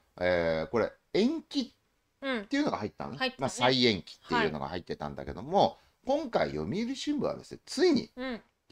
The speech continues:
Speaker 2: 延期を消しました。
Speaker 1: 消しましたね。
Speaker 2: まあ、
Speaker 1: もうそんなことできないと。
Speaker 2: 延期はない。はい。
Speaker 1: はい。
Speaker 2: で、えー、次に観客を入れずに開催する無観客開催、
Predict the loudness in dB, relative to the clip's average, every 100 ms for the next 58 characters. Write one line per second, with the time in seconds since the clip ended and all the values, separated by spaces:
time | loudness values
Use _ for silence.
0 | -2 2 2 0 0 2 2 2 -4 -8
1 | -4 -2 -2 -4 -4 -4 -2 -2 0 0
2 | 0 4 8 8 6 6 6 6 4 6
3 | 4 2 0 0 2 -2 -2 2 4 4
4 | -2 -6 -2 0 6 6 6 6 6 8
5 | 6 4 0 -2 -2 -2 -2 -4 -2 -2
6 | 0 2 2 2 -2 -2 -4 0 -2 0
7 | -4 -4 -4 -6 -4 -4 0 -2 2 -2